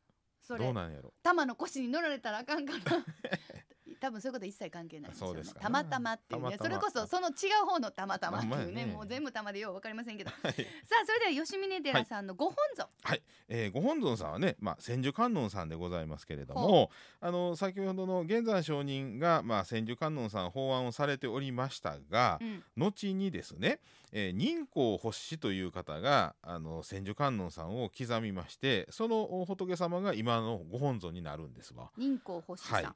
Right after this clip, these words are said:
Speaker 1: あ。
Speaker 2: で、これはね、ちゃんとまた言われが面白い話がありましてね。
Speaker 1: 何々？
Speaker 2: えー、賀茂神社。これはまあ伝説でね、えー、伝わっておりますのは、賀茂神社ということですから、あの、上賀茂か下賀茂か、
Speaker 1: あ、
Speaker 2: ちょっと、
Speaker 1: 賀茂別来
Speaker 2: まあ、わかりません。
Speaker 1: みたいな。はい、はい、はい、はい。
Speaker 2: えー、おそらく下鴨さんの方がお父さんやから下鴨さんのかなとか、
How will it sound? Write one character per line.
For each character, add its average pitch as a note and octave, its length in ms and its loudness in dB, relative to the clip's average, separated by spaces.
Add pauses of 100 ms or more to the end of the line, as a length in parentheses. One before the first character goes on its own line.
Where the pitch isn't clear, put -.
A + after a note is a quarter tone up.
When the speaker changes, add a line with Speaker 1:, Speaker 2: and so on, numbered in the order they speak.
(160)
Speaker 1:
あ。 F#3+ 100 -4
Speaker 2:
で、 C#3 60 -4
こ G3+ 140 2
れ F#3 80 6
は D#3+ 60 4
ね、 G#2+ 140 2
ち - 100 -8
ゃ F#2+ 80 -2
ん F#2 60 -6
と E2+ 100 -6
ま E2+ 140 -2
た F2 100 -6
言 F2+ 100 -2
わ F#2 120 2
れ F2+ 100 0
が F2 80 -2
面 A2 160 -4
白 B2+ 180 -2
い A2+ 60 0
話 C#3 260 -4
が B2+ 80 0
あ A#2+ 40 0
り B2 80 -4
ま D3 120 -2
し D3+ 80 -10
て C3+ 80 -2
ね。 C#3+ 160 0
Speaker 1:
何 G3 220 -4
々？ F3+ 120 -6 (120)
Speaker 2:
え A2 320 0
ー、 - 100 -4
賀 D#3+ 80 6
茂 G3 240 4
神 A3+ 220 -2
社。 G#2 100 -4 (100)
こ D#3 60 2
れ D#3+ 60 8
は D#3+ 40 6
ま D#3+ 120 4
あ G#2+ 40 4
伝 D3 240 2
説 C#3 220 -6
で C3+ 140 2
ね、 B3 240 -4
え G2+ 100 -4
ー、 - 140 -6
伝 G#2 100 4
わ G2+ 80 6
っ - 20 2
て - 80 -4
お - 40 0
り A2 40 -2
ま A2 100 -2
す - 100 -10
の G2+ 60 -4
は、 - 80 -6
賀 C#3 140 2
茂 E3+ 160 4
神 G3+ 300 -2
社 F2+ 120 -2 (120)
と A#2 80 -6
い - 20 -2
う - 20 -4
こ A#2 100 -2
と F#2+ 100 -12
で F2 80 -6
す - 100 -12
か F2+ 100 0
ら、 F#2+ 340 4
あ G#2 120 -2
の、 G2+ 100 -4
上 A#3+ 300 0
賀 A#3 120 2
茂 F#3 120 0
か D#3 120 0
下 D#3 240 6
賀 C3+ 120 6
茂 G2+ 120 2
か、 E2+ 280 6
Speaker 1:
あ、 A3 260 2
Speaker 2:
ち - 80 4
ょ E4+ 40 8
っ - 20 8
と、 D#4 60 10
Speaker 1:
賀 G#3 80 12
茂 - 40 2
別 C4 260 0
来 B3 180 2
Speaker 2:
ま - 100 0
あ、 F#2 100 -2
わ G#2+ 160 2
か A2+ 140 6
り G2 60 0
ま - 100 0
せ - 60 -4
ん。 - 40 -10
Speaker 1:
み - 20 -20
た A#3 160 -4
い G#3+ 40 -2
な。 - 60 0
は G#3+ 100 4
い、 G3 40 2
は G#3 60 -6
い、 - 20 -10
は G3+ 100 -8
い、 - 40 -14
は F3 120 -10
い。 - 100 -16
Speaker 2:
え G2+ 340 0
ー、 - 20 -2
お A2 60 -2
そ G2+ 100 -2
ら F#2 120 0
く E2+ 80 -12
下 B2 120 -2
鴨 G#2+ 340 2
さ F2+ 160 0
ん E2+ 40 -6
の F2 80 -4
方 F2+ 60 -6
が E2+ 80 -2
お F2+ 100 0
父 G#2 180 2
さ F2+ 120 -2
ん E2+ 40 -2
や E2 80 -6
か E2 120 -2
ら D#2+ 80 -2
下 - 140 -8
鴨 F2 300 -4
さ E2 120 -6
ん D#2+ 80 -8
の D#2 100 -8
か B2+ 140 -2
な D#3 200 4
と E2+ 140 -6
か、 D#2 180 -4